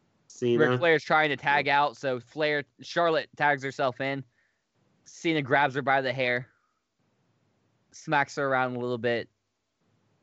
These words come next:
Speaker 2: brings her to a knee, and then throws her into the corner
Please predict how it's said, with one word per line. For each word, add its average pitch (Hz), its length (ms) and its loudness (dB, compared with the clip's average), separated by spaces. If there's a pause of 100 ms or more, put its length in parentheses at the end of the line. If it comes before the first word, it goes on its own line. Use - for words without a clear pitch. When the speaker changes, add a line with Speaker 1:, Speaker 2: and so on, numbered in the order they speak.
(160)
Speaker 2:
brings 143 260 2
her 147 100 2
to 147 160 -2
a 131 60 0
knee, 127 320 -2 (640)
and 135 160 2
then 131 220 2
throws 135 340 2
her 135 80 2
into 131 140 0
the 117 100 -2
corner 113 400 2